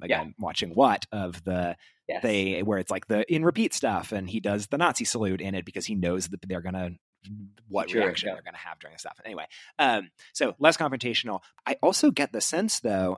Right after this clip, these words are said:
Speaker 2: to that original quote that you were talking about of "everything is real, everything is fake." The early work, I think understandably, both him being younger and him, like, playing in the version of comedy that he was playing with a decade ago,
Speaker 1: Yeah.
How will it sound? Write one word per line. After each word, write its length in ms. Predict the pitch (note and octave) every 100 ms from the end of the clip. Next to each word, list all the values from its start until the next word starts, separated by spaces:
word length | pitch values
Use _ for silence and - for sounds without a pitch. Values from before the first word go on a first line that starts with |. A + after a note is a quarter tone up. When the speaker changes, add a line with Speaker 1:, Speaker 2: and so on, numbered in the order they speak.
| -
Speaker 2:
to 280 | - - D3+
that 180 | C3+ -
original 480 | F#2+ C3 F#3+ F3+ A2
quote 260 | - F#2+ F#2+
that 60 |
you 120 | E2
were 60 | D#2+
talking 320 | - E2 - D#2+
about 300 | D#2+ D#2+ -
of 340 | G2 E2 D#2 - - - _
"everything 320 | B2 B2+ A#2
is 140 | G#2 G2
real, 260 | G#2 G2 F2
everything 320 | G2 F2+ F2+ -
is 120 | -
fake." 460 | D#2+ D#2+ C3+ - - - _ _ _
The 140 | G#2 - _
early 380 | D3+ G3+ G#3+ D3
work, 460 | G#2+ G#2+ G2 - - _ _ _ _ _ _ _ A2+
I 60 |
think 180 | C3 A#2
understandably, 960 | A2 A2 F#2+ - D3 C3+ C3 G#2 F#2+ F2+
both 200 | F#2 E2+
him 220 | - G2
being 240 | F2+ F2+ F2+
younger 320 | F2 F2 F2+
and 180 | F2 E2
him, 460 | F#2 F2 E2 D#2+ G2+
like, 260 | E2 D#2 - -
playing 480 | - G#2 F#2 F2
in 320 | - F#2+ F2+ F2
the 80 | F2
version 400 | F2 F2 F#2 E2+
of 100 | -
comedy 420 | F#2+ F2+ F2 E2+
that 80 | E2
he 100 | E2+
was 120 | D#2+
playing 300 | - E2+ E2
with 260 | D#2+ D2+ -
a 60 | F#2
decade 380 | E3 E3 B2 F2
ago, 540 | D#2 E2+ D#2+ D#2 D#2+ - _ G2
Speaker 1:
Yeah. 180 | F2+